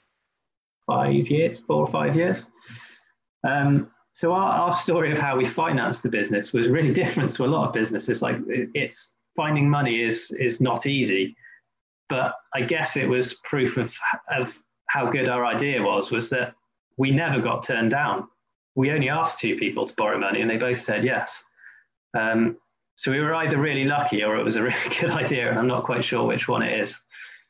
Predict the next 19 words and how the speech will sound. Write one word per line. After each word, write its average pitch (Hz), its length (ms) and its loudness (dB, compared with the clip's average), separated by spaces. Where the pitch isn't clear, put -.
Um, 110 460 0
so - 180 -2
that's, 147 300 -2
that's 143 220 -2
kinda 131 200 -2
how 117 180 0
we 110 100 2
financed 110 480 -4
it. 123 160 0
We, 127 220 2
we 139 200 2
all 139 200 0
put 123 300 -2
everything 120 340 0
we 120 100 2
had 117 240 0
personally 143 460 -2
into 143 360 2
it. - 100 -2